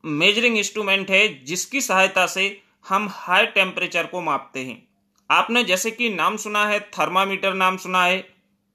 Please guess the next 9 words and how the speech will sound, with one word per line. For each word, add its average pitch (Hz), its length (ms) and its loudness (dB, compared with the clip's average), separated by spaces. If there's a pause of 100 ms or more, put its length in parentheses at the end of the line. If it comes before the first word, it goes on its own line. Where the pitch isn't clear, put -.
(120)
bimetallic 165 720 0
थर्मामीटर, 175 600 0 (200)
थर्मोकपल्स, 175 800 0 (360)
ये 277 100 2
टेम्परेचर 254 720 2
मेजरिंग 226 440 -2
इंस्ट्रूमेंट 180 540 -4
हैं, 131 240 -10 (720)
आरटीडी। 175 640 2